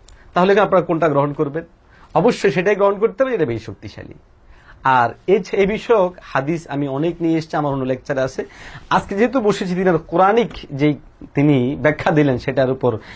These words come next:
গবেষণার জন্য, সে-, সে-, সেদিকে আমরা ফিরে যাচ্ছি। সুপ্রিয় শ্রোতা,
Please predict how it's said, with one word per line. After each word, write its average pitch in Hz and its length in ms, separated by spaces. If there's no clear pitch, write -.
গবেষণার 156 460
জন্য, 143 400
সে-, 139 200
সে-, - 180
সেদিকে 139 320
আমরা 120 160
ফিরে 104 200
যাচ্ছি। - 260
সুপ্রিয় 190 300
শ্রোতা, 190 340